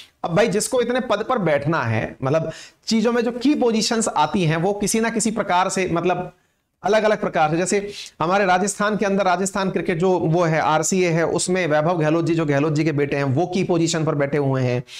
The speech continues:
ऐसे ही बीसीसीआई के अंदर अमित शाह जी के बेटे जो हैं जय शाह जी वो की पोजीशन पर बैठे हुए हैं। पैसा बहुत है ना खेलों में भाई। डब्ल्यूएफ़आई के अंदर ब्रजभूषण सिंह,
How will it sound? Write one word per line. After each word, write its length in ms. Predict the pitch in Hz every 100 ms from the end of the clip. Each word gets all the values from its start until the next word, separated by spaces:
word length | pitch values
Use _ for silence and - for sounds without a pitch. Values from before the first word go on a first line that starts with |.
| - - _ -
ऐसे 220 | 196 220
ही 120 | 202
बीसीसीआई 540 | 190 190 220 196 214 208
के 100 | 208
अंदर 220 | 185 190
अमित 260 | 170 190 190
शाह 220 | 170 156
जी 120 | 165
के 80 | 170
बेटे 280 | 156 156 151
जो 100 | 156
हैं 140 | 156
जय 160 | 160 160
शाह 200 | 147 143
जी 100 | 143
वो 200 | 139 180
की 180 | 196
पोजीशन 400 | 170 170 160 160
पर 100 | 151
बैठे 240 | 147 139 151
हुए 240 | 139 135
हैं। 100 | 131 - - - _ -
पैसा 240 | 220 226 294
बहुत 220 | 190 175
है 60 | 254
ना 60 |
खेलों 280 | - 185 170
में 140 | 151
भाई। 300 | 151 185 123 - - - -
डब्ल्यूएफ़आई 600 | 156 202 240 254 254 233
के 120 | 233
अंदर 280 | 220 196 196
ब्रजभूषण 460 | 165 151 160 156 202
सिंह, 220 | 196